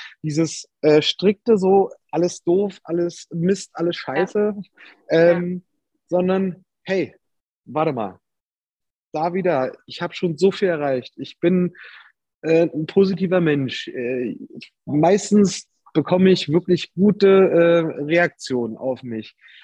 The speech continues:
Speaker 1: Warum zweifelst du denn? Ähm, was ist da gerade los? Äh, ist es gerade, keine Ahnung, eine schlechte Phase oder was weiß ich?"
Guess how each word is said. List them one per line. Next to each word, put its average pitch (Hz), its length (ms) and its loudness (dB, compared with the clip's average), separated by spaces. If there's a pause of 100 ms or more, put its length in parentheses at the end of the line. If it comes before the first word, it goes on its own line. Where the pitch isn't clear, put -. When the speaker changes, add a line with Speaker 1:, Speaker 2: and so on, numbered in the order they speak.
(160)
Speaker 1:
Warum 180 500 2
zweifelst - 640 -2
du 139 80 -8
denn? 104 400 -6 (260)
Ähm, 135 420 0
was 165 200 -2
ist - 160 -4
da 170 100 0
gerade 160 280 2
los? 160 580 2
Äh, 123 180 -6
ist 156 140 -4
es 185 160 -2
gerade, 156 600 0
keine 160 220 -10
Ahnung, 170 260 -4
eine 135 80 -8
schlechte - 360 -6
Phase 175 360 -8
oder 160 220 -8
was 165 180 -8
weiß - 160 -20
ich?" 165 140 -10